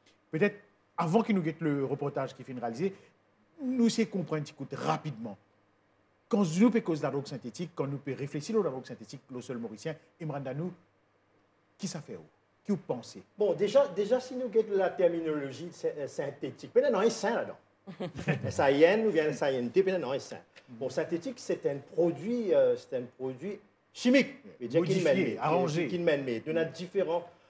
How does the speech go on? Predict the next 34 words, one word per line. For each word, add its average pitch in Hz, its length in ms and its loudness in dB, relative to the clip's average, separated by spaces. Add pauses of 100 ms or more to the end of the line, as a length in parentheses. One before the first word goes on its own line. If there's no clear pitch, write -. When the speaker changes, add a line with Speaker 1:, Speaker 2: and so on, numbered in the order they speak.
(100)
Speaker 2:
on - 40 0
appelle 196 140 4
ça 240 160 8
une 190 140 6
nouvelle 220 320 8
drogue 196 260 4
de 190 80 4
synthèse. 107 720 -4
Speaker 1:
Mhm. 214 100 -16
Speaker 2:
Si - 80 -8
nous 196 120 0
disons 165 220 8
nouvelle, 233 580 8 (360)
il 139 460 -2
implique 156 380 -2 (260)
une 135 140 -4
réflexion 139 440 -2
qui 220 140 -10
tient 151 220 -6
à, 180 200 -6 (380)
parce - 140 -10
que 135 60 -8
la 131 180 -2
drogue 135 160 -4
synthétique, 123 600 -6
ben, 127 100 -6
la 120 100 -4
drogue 120 140 -10
psychédélique 135 680 -6 (320)
existait 110 340 -4
depuis 143 200 -4
les 131 180 0
années 113 160 -2
quatre-vingts. 101 460 -8